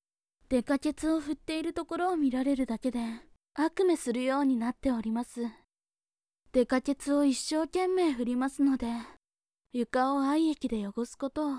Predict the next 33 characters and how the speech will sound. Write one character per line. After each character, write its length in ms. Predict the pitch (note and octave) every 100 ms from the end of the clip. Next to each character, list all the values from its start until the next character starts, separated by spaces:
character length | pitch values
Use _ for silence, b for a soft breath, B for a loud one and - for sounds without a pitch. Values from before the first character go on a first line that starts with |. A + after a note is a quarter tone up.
| - _ _
お 120 | A3+
許 260 | A3+ A#3 B3+
し 120 | -
く 120 | -
だ 100 | C#4+
さ 260 | C#4 C#4+ D4
い。 60 | C#4+ _ _ _ _ _ _ _ _ _ _ -
お 140 | C4+
ま 180 | C4 C#4+
ん 80 | D#4
こ 120 | D4+
を 100 | B3
触 320 | - B3+ A#3+
ら 100 | B3+
ず 120 | C4 C4+
に 160 | C#4+
悪 160 | D4 -
夢 160 | D4
す 180 | A#3+ A#3+
る 80 | A#3 A#3+ - _ _ _ _
無 140 | D4 E4
様 260 | F#4 D#4+
な 120 | B3+ B3
羞 260 | - D4
恥 180 | D#4 F4+
芸 240 | F#4 F4
を 100 | C#4+
ご 140 | A#3+ A#3+
覧 220 | B3+ C4
く 100 | C#4+
だ 120 | D4
さ 220 | - D#4+
い。 140 | D#4